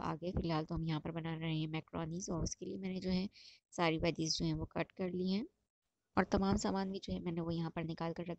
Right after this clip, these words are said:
दिया है। और चिकन भी हमने ले लिया है स्ट्रिप्स की शक्ल में। तो सबसे पहले जो है मैंने ऑयल थोड़ा सा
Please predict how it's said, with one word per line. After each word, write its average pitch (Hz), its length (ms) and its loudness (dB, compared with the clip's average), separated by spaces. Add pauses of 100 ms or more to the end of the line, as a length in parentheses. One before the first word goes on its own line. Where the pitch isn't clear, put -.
(120)
दिया 180 200 -4
है। 185 200 -2 (100)
और 160 220 2
चिकन 175 300 -4
भी 190 80 -2
हमने 185 240 2
ले 185 140 4
लिया 180 180 4
है 180 160 6
स्ट्रिप्स - 340 0
की - 140 0
शक्ल 175 280 2
में। 165 140 -2
तो 220 80 -6
सबसे - 300 -4
पहले 202 260 2
जो 196 140 0
है 190 160 4
मैंने 180 200 0
ऑयल 160 260 2
थोड़ा 160 220 -2
सा 175 120 -8